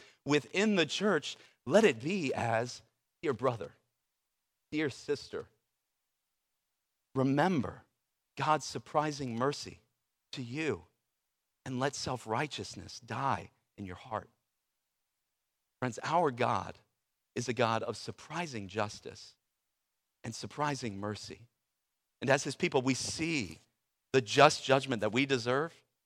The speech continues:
has fallen on his Son. And we have freely received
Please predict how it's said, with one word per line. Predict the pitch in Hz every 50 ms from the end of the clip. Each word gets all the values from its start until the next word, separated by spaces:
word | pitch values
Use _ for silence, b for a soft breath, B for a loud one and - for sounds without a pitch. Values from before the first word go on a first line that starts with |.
| _ _ _ _ _ _ _ _ _ _ -
has | 104 -
fallen | - - - 131 127 120 117 113
on | 113 107 101 90
his | 95 98 87 -
Son. | - - 92 87 85 82 95 _ _ _ _ _ _ _ _ _ _ _ _ _ _ _ _ _ _ _ _ _ -
And | 104 107 101 98
we | 117 143 143
have | 110 110 95 - -
freely | - - - - 175 165 156 131 120
received | 101 101 92 - - - 92 90 85 82 82 _ _